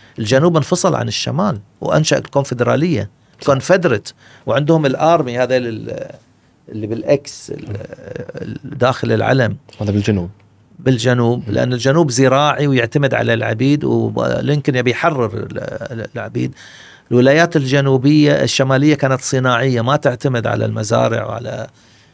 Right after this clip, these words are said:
Speaker 1: الزرع والمحاصيل، وكانوا يعني يعاملون ال-، الزنوج أو العبيد بشكل مهين جدا. يعني كان هو جزء من الورث اللي تو-، يورثه ال-، الولد عن أبوه،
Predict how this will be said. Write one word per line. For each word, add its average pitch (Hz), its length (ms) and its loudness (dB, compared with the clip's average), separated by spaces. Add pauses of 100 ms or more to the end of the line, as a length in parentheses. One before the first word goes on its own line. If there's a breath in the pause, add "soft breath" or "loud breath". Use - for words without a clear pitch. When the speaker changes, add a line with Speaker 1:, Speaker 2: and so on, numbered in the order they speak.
(200 soft breath)
Speaker 1:
الزرع 135 420 0
والمحاصيل، 113 720 -4
وكانوا 160 440 0
يعني 117 260 -4
يعاملون 123 600 0
ال-، - 520 -4
الزنوج 117 560 -2
أو - 160 -6
العبيد 117 400 -4 (680 loud breath)
بشكل 151 400 2
مهين 120 340 2
جدا. 120 400 -4
يعني - 480 -8
كان 113 200 0
هو 120 160 2
جزء 143 320 2
من 123 160 -2
الورث 117 580 0
اللي 107 180 -8
تو-، 123 240 -2 (120)
يورثه 120 500 2
ال-، 110 360 0
الولد 117 640 0
عن 117 160 -8
أبوه، 131 380 -2